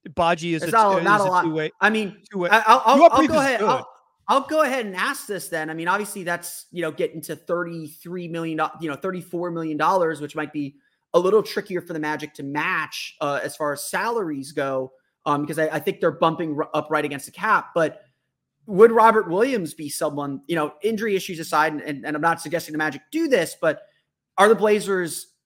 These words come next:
Speaker 2: willing to dangle Robert Williams out there if they were to get a player like Wendell Carter in return?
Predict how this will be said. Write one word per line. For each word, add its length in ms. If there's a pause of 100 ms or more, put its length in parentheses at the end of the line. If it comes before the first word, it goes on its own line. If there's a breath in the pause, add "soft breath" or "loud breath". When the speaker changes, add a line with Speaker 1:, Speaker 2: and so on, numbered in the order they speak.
Speaker 2:
willing 380
to 140
dangle 440
Robert 340
Williams 440
out 200
there 140
if 180
they 100
were 180
to 120
get 300
a 100
player 320
like 180
Wendell 220
Carter 260
in 60
return? 320